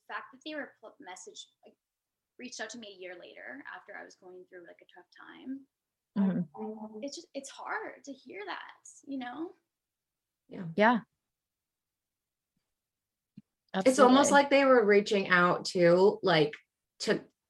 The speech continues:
Speaker 3: to shut you up, like, as opposed to, like, actually, "Oh, go, we didn't know you were going through this. Let us help you." It was like, "Well, you were publicly saying that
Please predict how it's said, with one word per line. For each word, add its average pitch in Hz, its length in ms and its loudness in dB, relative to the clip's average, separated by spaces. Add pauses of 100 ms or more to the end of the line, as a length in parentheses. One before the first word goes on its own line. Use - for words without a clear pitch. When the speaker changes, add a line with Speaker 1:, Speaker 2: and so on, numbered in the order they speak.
(140)
Speaker 3:
to 208 100 0
shut - 300 2
you 175 140 8
up, 131 280 4 (300)
like, 175 200 4
as 190 120 6
opposed 175 580 6
to, 160 680 6 (760)
like, 180 240 2
actually, 170 580 4
"Oh, 208 120 2
go, 214 160 4
we 208 160 8
didn't 220 160 8
know 202 60 6
you 196 140 4
were 185 80 2
going 190 260 2
through 196 140 0
this. 175 220 2
Let 180 140 4
us 175 160 2
help 175 300 2
you." 156 280 6
It 170 80 4
was 170 120 4
like, 170 160 4
"Well, 190 120 8
you 202 140 4
were 202 120 4
publicly 185 480 2
saying 170 500 4
that 156 320 4